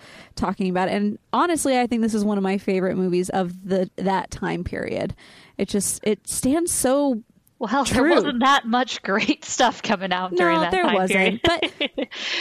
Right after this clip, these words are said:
Speaker 1: but it was like, it even stands up today, I think.
Speaker 2: Oh, yeah.
Speaker 1: I just had, like, the whim to watch it a couple weeks ago, and I was like,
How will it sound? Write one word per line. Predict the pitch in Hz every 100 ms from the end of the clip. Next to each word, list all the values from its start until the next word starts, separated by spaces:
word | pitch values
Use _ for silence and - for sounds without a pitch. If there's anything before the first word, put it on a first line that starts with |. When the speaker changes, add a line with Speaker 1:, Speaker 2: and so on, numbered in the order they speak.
| - -
Speaker 1:
but | 311 392
it | 370
was | 381 381
like, | 370 349 -
it | 339 349
even | 370 415
stands | - 330 330 330
up | 311 277
today, | 294 240 269 285
I | 196 240
think. | 180 185 285 - _ -
Speaker 2:
Oh, | 233 240
yeah. | 147 - _ _ _ _ -
Speaker 1:
I | 247
just | 285 285
had, | 294 277
like, | 269 247 - 220
the | 233
whim | 214 247 220
to | 208 220
watch | 202 208 -
it | 196
a | 202
couple | 214 220
weeks | 233 -
ago, | 185
and | 185
I | 202
was | 220
like, | 220 -